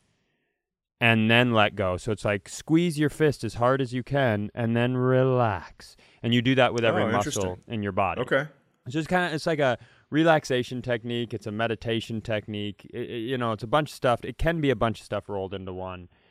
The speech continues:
Speaker 1: And, uh, I have enjoyed it. It's been nice. But I like to lay down when I do it.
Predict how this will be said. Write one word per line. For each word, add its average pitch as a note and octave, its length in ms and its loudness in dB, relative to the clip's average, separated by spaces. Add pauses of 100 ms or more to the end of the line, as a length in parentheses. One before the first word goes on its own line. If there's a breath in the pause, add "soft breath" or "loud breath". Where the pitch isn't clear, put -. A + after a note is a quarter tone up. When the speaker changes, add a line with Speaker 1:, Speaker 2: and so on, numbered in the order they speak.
(220)
Speaker 1:
And, A#2 480 -2
uh, G#2 440 0 (120)
I B2+ 180 2
have D3+ 220 2
enjoyed C3 460 4
it. E2+ 160 -8
It's - 160 -10
been A#2+ 260 -2
nice. - 480 -4 (680)
But B2 380 6 (1080)
I C3+ 140 2
like D#3 320 4
to B2+ 140 2
lay A#2 400 2
down G2+ 500 0
when G2+ 140 -8
I F#2+ 100 -6
do F#2 240 -10
it. - 220 -20